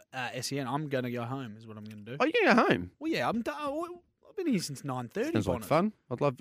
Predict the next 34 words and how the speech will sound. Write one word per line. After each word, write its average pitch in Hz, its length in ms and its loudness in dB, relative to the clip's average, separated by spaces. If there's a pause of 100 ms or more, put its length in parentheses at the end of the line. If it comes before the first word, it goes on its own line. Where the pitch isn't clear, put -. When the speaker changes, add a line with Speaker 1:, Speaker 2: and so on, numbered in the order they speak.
Speaker 2:
well, 120 180 6
I'll 117 80 8
Speaker 1:
Been 104 60 2
Speaker 2:
be - 40 2
Speaker 1:
here 101 80 4
since 80 100 0
Speaker 2:
going 180 80 0
home. 170 100 2
Speaker 1:
nine - 40 -6
thirty 165 220 0
A 156 80 0
M. 208 300 -2 (160)
Speaker 2:
I'll 117 80 4
be 104 60 2
going 82 180 -2
home 85 160 -6
too. - 200 -6 (220)
Speaker 1:
Yeah. - 120 -4 (200)
<laughs> - 220 0
Speaker 2:
And 160 140 10
we're 240 100 12
also 320 180 8
gonna, 190 160 8
you 165 140 8
know 226 140 10
what, 156 140 8
we're 127 100 6
definitely 131 280 6
gonna 120 120 10
back 117 200 8
at 113 60 4
Ipswich. 113 600 0
Speaker 1:
Yeah. 135 180 -10 (520)
Speaker 2:
Uh, 127 80 8